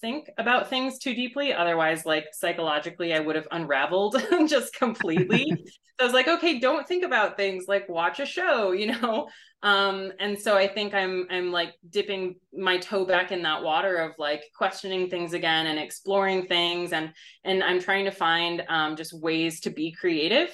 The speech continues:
Speaker 1: um, every day. And so that is also really helping because I'm inspired when I see things that are inspirational.
Speaker 2: Yeah.
Speaker 1: And so trying to, to find those sources of inspiration again, whether it's, like, going to an opening or going to a gallery show or, like, seeing a film, like,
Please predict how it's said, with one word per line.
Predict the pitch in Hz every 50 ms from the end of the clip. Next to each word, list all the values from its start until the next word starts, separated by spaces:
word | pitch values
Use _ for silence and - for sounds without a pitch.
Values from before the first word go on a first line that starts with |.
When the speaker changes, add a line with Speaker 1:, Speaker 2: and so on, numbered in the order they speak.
| - _ _
Speaker 1:
um, | 185 185 180 165 165 165 165 165 165 165 165 - -
every | 180 180 170 175 160
day. | 156 139 151 185 214 247 254
And | - 196 190 185
so | 185 - - 170 165 170 170 165 170 160 160 -
that | 165 156 170 -
is | - 185 -
also | 156 165 - - 220
really | 214 220 220 226 233 226
helping | 240 254 262 262 285 285 285 285 277
because | 233 226 - - 165 160 165 156 156 - - - - _ _ _
I'm | 165 180 185 196
inspired | 196 196 190 190 - 175 156 160 175 180 170 160
when | 160 156
I | 160 160
see | 160 - - 160 165
things | 165 175 165 165 170 165
that | - 160
are | 151 147 -
inspirational. | 143 165 160 160 - - 139 143 143 180 180 - 269 294 330 359 - _ - - - - _ -
Speaker 2:
Yeah. | 147 123
Speaker 1:
And | 117 120 -
so | - 170 160 160 160 160 - -
trying | - 196 185 180 180 180
to, | - 190 -
to | - - 196
find | 185 - 185 165 170 175 185 180
those | 175 170 170 -
sources | 175 165 160 160 180 175 165
of | 170 160
inspiration | 165 160 160 - - 160 139 139 143 156 - - 214 202
again, | 202 196 202 202 202 202
whether | 190 180 170 170 160
it's, | 156 156 - -
like, | - 120 135 - - _
going | - 147 143 156 170 185 180
to | 180 240
an | 247 262
opening | - - 285 254 - 269 240 226 220 214 208 202
or | 185 165
going | 156 165 160 160 175 185
to | 202 220 240
a | 262 254
gallery | 294 285 285 269 262 269 262 247 226
show | 226 - 233 226 226 220 220
or, | 214 208 196
like, | 170 170 165 165
seeing | - - - 175 175 185 202 226 240
a | 233
film, | 233 - 311 294 277 254 240 233 220
like, | 202 185 185 190